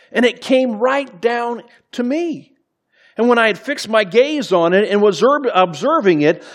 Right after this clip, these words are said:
I saw the four-footed animals of the earth and the wild beasts, and, and, and I saw crawling creatures and the birds of the air.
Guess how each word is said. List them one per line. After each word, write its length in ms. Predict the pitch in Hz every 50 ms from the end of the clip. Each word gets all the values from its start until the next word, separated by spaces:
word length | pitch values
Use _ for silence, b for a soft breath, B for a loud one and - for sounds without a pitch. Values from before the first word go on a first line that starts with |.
| B B
I 160 | B 208 247
saw 320 | 254 - - - 254 254 226
the 120 | 196 185
four-footed 880 | - - - 254 262 269 285 285 285 285 - - 247 247 226 208 208 -
animals 640 | 160 156 160 165 180 190 220 277 320 330 - - - 165 _ _ _ _ _ _ -
of 140 | 143 147 151
the 180 | 151 151 139
earth 400 | 143 170 233 294 262 - - - _ _ _ _ b b b b b b
and 120 | 208 226
the 60 | 208
wild 480 | 180 151 165 180 196 220 226 233 196 139
beasts, 640 | 131 147 156 180 233 277 - - - - - - - b b b b b
and, 500 | b - - - 196 180 - 214 214 -
and, 160 | 185 214 208 -
and 200 | - 190 - -
I 140 | 175 185
saw 580 | - - - 226 220 220 214 202 185 - 147 147 - - -
crawling 520 | - - - 262 277 302 302 277 240 202 165
creatures 640 | - - 285 330 302 - - 190 175 160 151 139
and 80 | 180 185
the 60 | 185
birds 440 | - 185 220 262 294 302 285 196 -
of 100 | 202 175
the 160 | 180 196 180
air. 600 | 208 247 285 294 277 208 156 135 123 123 - -